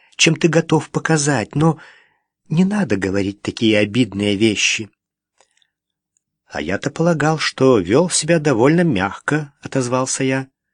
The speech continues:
"Но, кажется, надо мерить себя высшими мерками. Ну что ж, постараюсь впредь держаться на высоте". Я позволил взять себя за руку.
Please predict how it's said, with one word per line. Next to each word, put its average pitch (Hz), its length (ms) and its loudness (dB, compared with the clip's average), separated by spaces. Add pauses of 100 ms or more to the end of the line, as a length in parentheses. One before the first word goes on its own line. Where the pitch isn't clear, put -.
(720)
"Но, 214 380 2
кажется, 139 680 -2
надо 120 360 2
мерить 113 380 2
себя 117 440 0 (300)
высшими 90 840 0
мерками. 76 760 -8 (1080)
Ну 226 80 4
что 254 280 4
ж, - 380 -2 (520)
постараюсь 214 680 0
впредь - 720 0
держаться 131 640 0
на 180 120 2
высоте". 156 540 0 (1300)
Я 139 300 2
позволил 110 840 0 (120)
взять 98 420 -4
себя 104 300 -2
за 95 280 -2
руку. 95 400 -10